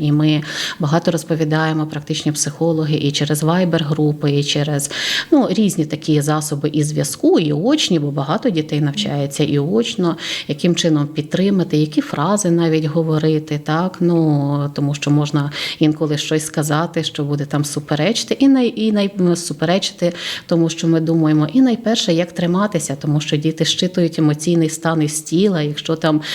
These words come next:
в тата чи мами трясуться руки, і він каже: «Давай не будемо хвилюватися», тому, ну, звісно, це не діє. Тому, е, ну, е, всі працюють. І, м, люди, які розуміють роль психічного здоров'я,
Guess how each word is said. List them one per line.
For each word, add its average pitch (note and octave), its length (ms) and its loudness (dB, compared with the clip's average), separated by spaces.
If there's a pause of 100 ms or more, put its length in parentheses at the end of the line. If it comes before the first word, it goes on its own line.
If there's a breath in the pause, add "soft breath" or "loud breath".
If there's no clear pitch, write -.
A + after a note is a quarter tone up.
(160 loud breath)
в - 60 -16
тата E3 500 0 (120)
чи - 140 0
мами E3 320 4
трясуться D#3+ 640 0
руки, F3+ 300 0
і D#3+ 40 2
він D#3 140 2
каже: D#3 300 -2
«Давай D#3 280 0
не D#3 120 2
будемо D3+ 280 2
хвилюватися», D#3 840 -2
тому, E3 280 2
ну, E3 340 2 (340 loud breath)
звісно, E3 440 2
це D3+ 220 0
не D3+ 160 4
діє. C3+ 480 -4
Тому, G#3+ 520 2
е, D#3+ 320 2 (180)
ну, F#3+ 240 2 (640 loud breath)
е, E3 180 -4
всі - 180 2
працюють. F#3 760 -2 (840)
І, E3+ 460 4 (140)
м, D#3+ 380 4 (120)
люди, F#3+ 280 2
які F3+ 280 0
розуміють F3 640 2
роль E3+ 280 2
психічного D#3+ 720 -2
здоров'я, F#3 680 0